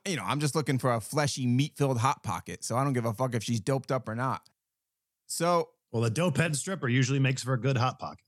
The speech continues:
Speaker 1: <laughs> That's true. That is true. And, uh, so I'm like, "All right, I'm intrigued. Uh, why not?" She's telling me your friend's, you know, blonde, got natural hooters, but she's not a stripper and blah, blah, blah, as if I care.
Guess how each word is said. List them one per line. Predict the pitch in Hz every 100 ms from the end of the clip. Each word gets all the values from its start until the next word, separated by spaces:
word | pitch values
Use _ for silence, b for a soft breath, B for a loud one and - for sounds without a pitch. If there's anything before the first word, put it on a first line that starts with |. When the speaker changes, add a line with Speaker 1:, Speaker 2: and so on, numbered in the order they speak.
| _
Speaker 1:
<laughs> | 240 415 403 302 269 226 226 330 220 175 160 139 - 120 208 240 233 208 B B -
That's | 143 151 -
true. | 175 151 110 95 -
That | 123 139
is | 135 156 -
true. | 143 131 110
And, | 101 113 117
uh, | 120 120 113 110 - _ _ _ _ _ -
so | - 247
I'm | 254
like, | 233 208
"All | 220
right, | 139 139
I'm | 196 190
intrigued. | 143 117 110 127 135
Uh, | 147 147
why | 143 175
not?" | 180 147 110 107
She's | 151
telling | - 165 160
me | 156
your | 135 123
friend's, | 160 160 123 107 160
you |
know, | 127
blonde, | - 143 156 160 151 131
got | 127
natural | 156 156 151 147
hooters, | 139 151 147 139
but | - 113
she's | 117 117
not | 156 147
a |
stripper | 127 160 151 143 139 131 -
and | 107 117 117
blah, | 139 135
blah, | 127 123
blah, | 113 113 113
as | 113
if | 117 107
I | 107
care. | - 110 107